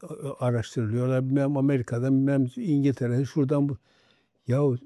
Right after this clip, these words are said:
onlar senden öğrenmesi lazım. Senin onlardan öğreneceğin bir şey yok. Evet. <clears throat> Ondan sonra Allahü Teala diyor ki bu şeyde, "Velevla fadlullahi aleykum ve rahmetuhu."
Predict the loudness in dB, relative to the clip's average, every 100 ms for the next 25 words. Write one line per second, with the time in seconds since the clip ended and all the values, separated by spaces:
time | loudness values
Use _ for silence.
0 | -8 2 6 6 6 4 2 2 4 2
1 | 2 2 2 2 0 -2 -2 0 -2 2
2 | 2 4 2 2 2 2 4 2 2 2
3 | 2 0 -2 -2 -2 -4 _ _ _ _
4 | _ _ _ _ _ _ _ _ _ _
5 | _ _ _ _ _ _ _ _ -4 0
6 | 0 -4 -10 -2 0 -2 -6 _ _ _
7 | _ _ _ _ _ _ _ _ _ 2
8 | 4 6 4 4 2 4 4 2 2 4
9 | 2 2 0 0 -2 -2 -2 -4 -4 -2
10 | 0 -2 -4 -8 _ _ _ _ _ _
11 | _ _ _ _ _ _ _ _ _ _
12 | _ -2 4 6 6 6 4 2 0 0
13 | 2 2 2 2 2 2 4 2 2 0
14 | 0 0 0 -2 -6 -10 -10